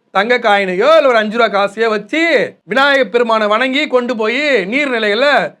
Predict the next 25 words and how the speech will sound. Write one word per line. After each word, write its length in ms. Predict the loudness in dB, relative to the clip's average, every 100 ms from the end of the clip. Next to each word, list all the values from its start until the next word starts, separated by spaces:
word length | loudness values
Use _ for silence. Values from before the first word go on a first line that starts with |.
| -2
சமர்ப்பணம் 600 | 0 0 0 -2 -2 -2
பண்ணுவோம். 600 | -4 -2 0 2 2 -2 -4
அப்படின்னா 240 | -2 -2
என்ன 200 | 0 0
அர்த்தம்? 760 | 0 0 -2 0 2 0 -2 -10 _ _ -10
அந்த 200 | -4 0
காலத்துல 680 | 2 2 -2 -2 0 2 2 0 -4 _ _ _
படிக்காத 580 | -4 -4 0 2 4 4
பாமர 380 | 2 0 2 0
மக்கள் 320 | 0 -2 -2
இருந்தார்கள், 880 | -2 -2 0 0 0 0 0 -2 -4 _ _
அவர்களுக்கு 580 | -2 0 2 0 -2 0
அறிவியலை 680 | 2 4 2 2 4 4 2
கூட 280 | 0 2 4
ஆன்மீகத்துல 600 | 4 2 0 -2 -2 0
தான் 160 | 0
சொல்ல 320 | 2 2 2 0
வேண்டியிருந்துச்சு. 460 | -2 -4 -10 -18 _ _ _ _ _ -4
ஒரு 180 | -2
ஏரியில 760 | 2 4 4 4 2 2 2 4 2 0 _ _ _ _ _ _ _
களிமண் 500 | 0 0 2 2 0
சேர்ந்து, 880 | -2 2 2 2 -2 -2 0 0 2
வண்டல் 360 | 0 2 2 2
மண் 180 | -2 -2
சேர்ந்து, 840 | 0 0 0 -2 -2 0 -2 -4